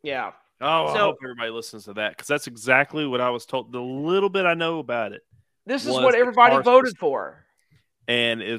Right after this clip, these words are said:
Speaker 2: was, it was exactly that. You're allocated so many days or hours in your car outside of certain districts or certain filters, and then once you're up, you're up.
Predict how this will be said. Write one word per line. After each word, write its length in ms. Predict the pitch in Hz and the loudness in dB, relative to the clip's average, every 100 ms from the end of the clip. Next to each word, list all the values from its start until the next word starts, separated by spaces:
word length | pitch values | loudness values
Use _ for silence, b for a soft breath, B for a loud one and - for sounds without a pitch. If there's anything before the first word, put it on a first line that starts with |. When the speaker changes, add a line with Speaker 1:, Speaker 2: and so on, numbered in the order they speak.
| 101 | -10
Speaker 2:
was, 160 | 98 _ | -18 _
it 60 | 117 | -8
was 180 | 110 107 | -8 -10
exactly 540 | 98 117 120 127 120 | -6 -2 -2 -2 -8
that. 300 | 107 98 82 | -4 -6 -6
You're 200 | 107 - | -10 -4
allocated 600 | 110 131 135 117 107 95 | -2 -2 -4 -6 -6 -8
so 420 | - - - 123 147 | -14 -10 -2 0 0
many 440 | 160 165 160 147 _ _ _ _ | -2 -4 -6 -8 _ _ _ _
days 500 | 135 147 151 143 139 | 0 2 0 -2 -4
or 160 | 135 | -4
hours 680 | 120 123 117 101 98 - - _ _ | 0 0 -2 -4 -10 -14 -20 _ _
in 120 | 117 123 | -10 -8
your 140 | 127 | -10
car 560 | - 151 113 92 98 _ _ _ _ _ _ | -6 -4 -2 -4 -6 _ _ _ _ _ _
outside 440 | 127 135 - 147 131 | -2 -2 -2 -4 -4
of 60 | |
certain 280 | - 131 120 | -4 -8 -4
districts 560 | 131 131 - 98 - - | -4 -6 -10 -16 -14 -12
or 220 | 107 104 | -10 -12
certain 360 | - - 123 113 - | -16 -12 -12 -10 -8
filters, 580 | 160 - 95 95 - _ _ _ _ _ | -8 -8 -16 -16 -18 _ _ _ _ _
and 100 | - 117 | -14 -10
then 120 | 117 | -8
once 240 | 131 127 | -8 -10
you're 200 | 139 139 | -6 -4
up, 180 | 151 - | -4 -6
you're 220 | 113 110 | -10 -8
up. 220 | 110 92 | -8 -10